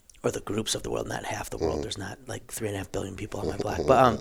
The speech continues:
Speaker 1: but so, you know, I, I'm showing my own inconsistencies as
Speaker 2: Sure.
Speaker 1: well.
Speaker 2: Sure. Yeah. So as we look back on Luther and, uh,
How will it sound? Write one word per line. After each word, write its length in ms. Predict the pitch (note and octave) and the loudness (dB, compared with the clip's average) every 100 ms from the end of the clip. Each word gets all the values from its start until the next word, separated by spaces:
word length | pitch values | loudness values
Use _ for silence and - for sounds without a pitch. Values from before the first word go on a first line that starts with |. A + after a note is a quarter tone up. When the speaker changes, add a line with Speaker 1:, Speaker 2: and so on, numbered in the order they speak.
| - - - - - - | -4 -12 -18 -18 -18 6
Speaker 1:
but 200 | G3+ F#3+ | 8 10
so, 260 | - F#3 F3 | 10 12 12
you 140 | F3 | 12
know, 160 | D3+ C#3 | 10 12
I, 240 | A#2+ C#3 - | 12 10 10
I'm 180 | C3+ C3+ | 8 8
showing 300 | - D3 B2+ | 8 10 10
my 140 | A#2 A2+ | 8 10
own 160 | B2 | 8
inconsistencies 880 | A#2 G#2+ A2 - G#2 - - A2 G2 | 6 2 2 2 4 2 2 0 2
as 60 | G2+ | 4
Speaker 2:
Sure. 100 | E2 | 4
Speaker 1:
well. 280 | G#2+ A#2 - - - - - - | 0 -6 -10 -16 -14 -12 -14 -2
Speaker 2:
Sure. 300 | - G2 - - | 10 10 10 6
Yeah. 220 | A2 F#2+ - | 10 10 10
So 280 | - A2 - | 10 12 12
as 220 | A2 A2 | 12 12
we 80 | A#2+ | 12
look 240 | A#2+ - | 12 12
back 320 | G2+ G2+ G2 - | 12 12 10 8
on 360 | F#2+ F2+ E2+ D#2+ - | 10 12 8 4 0
Luther 600 | F2+ F#2+ - F2+ F2 - | 4 6 10 12 12 10
and, 460 | - D#2+ D#2 D#2 - - - - | 8 10 10 8 2 -10 -18 -18
uh, 100 | - | 8